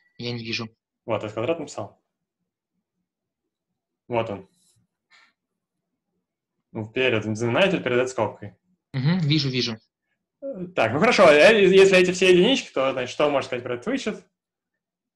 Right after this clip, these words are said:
Speaker 2: Ну, при, значит, видно, что у него,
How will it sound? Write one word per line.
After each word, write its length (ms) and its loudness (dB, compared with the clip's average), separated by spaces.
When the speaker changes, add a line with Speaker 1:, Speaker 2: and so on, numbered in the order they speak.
Speaker 2:
Ну, 220 -10
при, 580 -2
значит, 240 -16
видно, 300 -2
что 300 -4
у 60 -4
него, 600 0